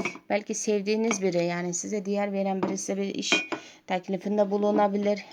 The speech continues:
Yani uzun zamandan bu yana işsizim diyorsanız bakın iş bulabilirsiniz arkadaşlar. Şurada da bakın bahar çiçeğini görüyorum arkadaşlar. Menekşe gibi açmış. Bakın yapraklar da şurada.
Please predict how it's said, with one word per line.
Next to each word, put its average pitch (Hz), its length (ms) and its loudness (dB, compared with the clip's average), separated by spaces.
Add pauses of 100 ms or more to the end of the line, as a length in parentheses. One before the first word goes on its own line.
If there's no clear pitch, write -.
(600)
Yani 190 280 0 (540)
uzun 202 220 0
zamandan 196 540 2
bu 190 60 2
yana 190 220 2
işsizim 190 520 -2
diyorsanız 190 420 -2
bakın 185 220 -4
iş - 260 -10
bulabilirsiniz 190 640 -2
arkadaşlar. 185 600 -6 (1000)
Şurada 214 380 -2
da 196 120 0
bakın 185 320 -2 (880)
bahar 190 400 -2
çiçeğini 196 580 -2
görüyorum 185 460 -2
arkadaşlar. 185 580 -4
Menekşe 185 500 -6
gibi 180 320 -4 (720)
açmış. 180 480 -6
Bakın 185 200 -4
yapraklar 185 720 -4
da 185 100 0
şurada. 175 420 -8